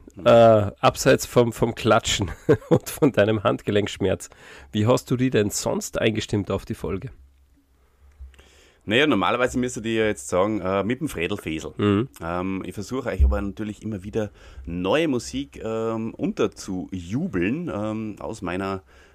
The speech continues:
Speaker 1: äh, aus meinem unfassbar großen Repertoire. Äh, aber natürlich, äh, Fredel Fesel spielt hier in dieser Rolle, äh, ähm, eine Rolle, äh, in dieser Folge eine Rolle. Ähm, übrigens, äh, super, dass, äh,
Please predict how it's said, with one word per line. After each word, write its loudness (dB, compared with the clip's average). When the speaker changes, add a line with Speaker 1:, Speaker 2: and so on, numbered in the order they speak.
Speaker 1:
äh, -4
aus -4
meinem -2
unfassbar 0
großen -4
Repertoire. -6
Äh, -12
aber -6
natürlich, -4
äh, 2
Fredel -6
Fesel -6
spielt -10
hier -2
in -2
dieser -6
Rolle, -4
äh, -8
ähm, -10
eine -6
Rolle, -4
äh, 2
in -2
dieser -6
Folge -2
eine -6
Rolle. -6
Ähm, -2
übrigens, -4
äh, -4
super, -6
dass, -4
äh, 0